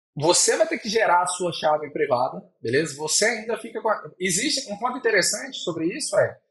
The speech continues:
existem dois tipos de chave privada, beleza? Existe a chave privada da sua carteira. Se você perder ela, tchau. Foi, foi triste, né?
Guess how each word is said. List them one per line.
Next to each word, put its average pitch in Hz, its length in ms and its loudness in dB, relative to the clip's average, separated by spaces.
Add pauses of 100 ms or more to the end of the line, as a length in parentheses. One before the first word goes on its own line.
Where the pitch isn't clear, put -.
(420)
existem 196 420 0
dois 294 360 4
tipos 226 360 -8
de 202 80 -8
chave 185 360 2
privada, 123 500 -6 (120)
beleza? 143 520 -2 (280)
Existe 165 280 0
a 226 80 4
chave 208 300 2
privada 196 560 2
da 175 120 -2
sua 175 180 -2
carteira. 143 540 -4 (400)
Se 165 120 -4
você 262 140 -2
perder 180 400 0
ela, 220 420 0 (960)
tchau. 135 380 2 (220)
Foi, 165 320 4
foi 202 160 -4
triste, - 560 -6 (100)
né? 151 240 0